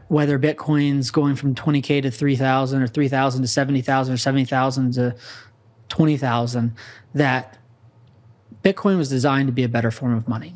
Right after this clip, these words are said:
And it might not, um, act or move on a day-to-day basis or be used on a day-to-day basis like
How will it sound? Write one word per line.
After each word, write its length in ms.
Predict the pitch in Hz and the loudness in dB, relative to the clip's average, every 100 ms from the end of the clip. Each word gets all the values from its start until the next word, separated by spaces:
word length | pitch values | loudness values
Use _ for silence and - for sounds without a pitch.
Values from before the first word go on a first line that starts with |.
| 170 | -2
And 140 | 143 | 0
it 60 | 135 | 2
might 260 | 135 147 | 0 0
not, 320 | 151 139 131 - - _ - _ 147 | 0 0 -2 -6 -20 _ -20 _ 0
um, 420 | 127 120 113 117 _ _ _ _ _ _ _ _ - | 0 0 -2 -6 _ _ _ _ _ _ _ _ -2
act 400 | 175 160 - - | 0 0 -2 -4
or 440 | 202 143 135 127 151 180 - - - - | 0 2 2 -2 -6 -14 -20 -20 -20 -2
move 400 | 151 143 165 156 | 2 4 4 4
on 100 | 147 | 2
a 80 | 139 | 2
day-to-day 480 | 131 143 143 135 131 | 2 2 2 2 0
basis 480 | 123 131 135 147 135 | 2 2 2 0 0
or 100 | 127 | 0
be 120 | 127 | 0
used 400 | 123 139 156 139 | 2 2 2 2
on 120 | 143 | 0
a 60 | 139 | 2
day-to-day 440 | 139 139 135 131 | 0 0 0 -2
basis 460 | 127 131 - 135 - | 0 -2 0 -2 0
like 260 | 127 - | -2 -4